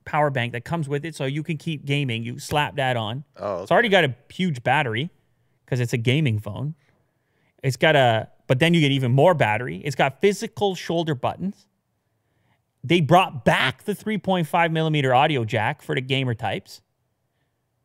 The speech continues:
Speaker 1: They got up to twelve gigs of ram. They got the Snapdragon eight sixty-five in there. S-, they got the sixty-five watt fast charging. You see where it's going, Will?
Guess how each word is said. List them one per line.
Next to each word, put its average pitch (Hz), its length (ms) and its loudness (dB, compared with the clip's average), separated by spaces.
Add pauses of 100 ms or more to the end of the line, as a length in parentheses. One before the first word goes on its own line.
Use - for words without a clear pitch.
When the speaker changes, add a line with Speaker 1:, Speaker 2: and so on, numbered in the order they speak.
(520)
Speaker 1:
They 165 180 2
got 175 160 4
up 180 120 0
to 165 100 0
twelve 208 420 4
gigs 196 220 0
of 117 140 0
ram. 113 360 -8 (120)
They 160 100 0
got 185 160 0
the 175 80 -2
Snapdragon 226 640 0
eight 185 140 -2
sixty-five 113 640 -8
in 78 100 -16
there. 78 240 -12 (1300)
S-, - 260 -16
they 185 140 2
got 262 160 4
the 233 100 2
sixty-five 262 760 2
watt 202 280 4
fast 269 300 0
charging. 113 320 -4
You 240 60 -4
see 339 120 0
where 349 140 2
it's 220 160 -10
going, 220 220 -6
Will? 226 140 -12